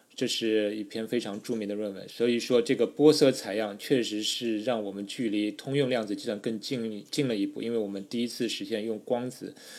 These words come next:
来达到了这个量子计算的优越性。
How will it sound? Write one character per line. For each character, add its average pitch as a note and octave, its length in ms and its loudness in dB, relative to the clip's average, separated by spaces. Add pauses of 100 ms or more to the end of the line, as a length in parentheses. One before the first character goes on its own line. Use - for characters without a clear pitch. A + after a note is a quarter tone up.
(300)
来 G2 200 -6
达 F#2+ 220 -6
到 G#2 180 -2
了 F#2+ 80 -6
这 G2+ 160 -4
个 G2 380 -6 (320)
量 A#2+ 260 -2
子 G2 220 -8
计 G#2 160 -6
算 G2 180 -6
的 F#2+ 80 -10
优 G#2 160 -2
越 G#2 160 -2
性。 G2 220 -8